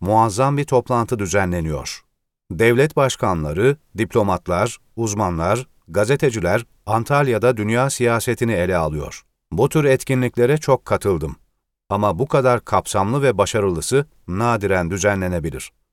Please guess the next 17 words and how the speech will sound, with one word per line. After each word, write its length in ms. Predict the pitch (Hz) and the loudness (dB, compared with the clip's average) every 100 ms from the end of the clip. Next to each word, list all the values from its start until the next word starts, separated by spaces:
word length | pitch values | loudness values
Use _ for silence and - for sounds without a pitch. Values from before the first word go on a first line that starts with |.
| _ _ | _ _
Forum 460 | - 113 139 156 104 | -2 2 2 0 -2
zaten 600 | 123 123 98 104 143 156 | 2 2 2 0 0 -2
kendi 360 | 113 110 143 | 0 0 0
başına 400 | 117 - 104 135 - | 0 0 -2 -2 -2
önemli 380 | 113 127 135 | -2 0 0
bir 80 | 123 | 0
gündemdi. 640 | 95 98 90 82 71 69 - _ _ _ - | 0 -2 -2 -2 -4 -10 -14 _ _ _ -8
Rus 320 | 90 143 - | -2 0 0
ve 160 | 120 120 - | 2 2 0
Ukrayna 540 | 104 110 123 135 135 | -4 0 0 2 0
Dışişleri 480 | 135 - - 120 113 | -2 -4 -2 0 2
Bakanlarının 720 | 101 104 90 82 73 107 143 _ _ _ | 2 0 0 -2 -2 -4 -4 _ _ _
Mevlüt 420 | 90 107 117 139 - | -4 -2 0 -2 -2
Çavuşoğlu 680 | 110 143 - 123 117 110 - | 0 0 2 2 2 0 0
arabuluculuğunda 960 | 101 127 127 113 104 110 110 101 95 | 0 2 2 0 -2 -2 0 0 0
buluşması 520 | 98 107 - 104 123 | -2 -4 -4 -4 -2
da 180 | 85 123 | -2 -2